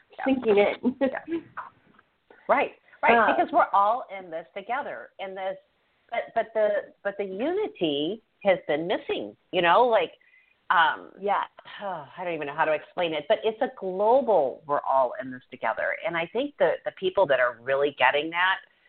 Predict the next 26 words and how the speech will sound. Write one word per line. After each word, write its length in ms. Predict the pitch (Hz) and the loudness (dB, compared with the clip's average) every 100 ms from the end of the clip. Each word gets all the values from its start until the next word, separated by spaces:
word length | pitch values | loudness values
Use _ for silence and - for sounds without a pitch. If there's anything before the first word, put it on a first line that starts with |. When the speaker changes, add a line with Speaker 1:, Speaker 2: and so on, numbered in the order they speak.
| _ _ - | _ _ 0
Speaker 1:
you 80 | 170 | 4
know, 160 | 160 | 4
and 280 | 151 147 156 | 2 -2 0
looking 300 | 170 190 185 | 0 0 0
outside 440 | 165 - 143 143 143 | -2 2 2 2 -2
the 80 | |
U 200 | 135 139 | -6 -4
S 140 | 139 135 - | -4 -6 -6
for 120 | 135 | -6
the 120 | 131 131 | -6 -4
scientific 640 | 131 131 131 147 143 131 - | -4 -4 -8 -8 -6 -8 -4
truth, 420 | - 160 127 160 | 2 4 2 -2
because 240 | 131 131 127 | -4 -4 -2
we're 100 | 135 | 2
not 160 | 139 - - | 2 2 2
getting 280 | 151 147 | 2 2
it 120 | 123 - | -6 -8
in 80 | 127 | -8
our 100 | 117 | -8
country. 360 | 131 120 147 131 | -10 -14 -10 -10
It's 100 | - | -4
all, 360 | 123 127 120 - | -2 -2 -4 -8
you 100 | 135 | -10
know, 160 | 117 110 147 | -10 -8 -6
totally 500 | 123 120 113 120 - _ | -4 -4 -6 -10 -14 _
censored. 480 | - 143 117 104 127 | -8 -6 -4 -4 -4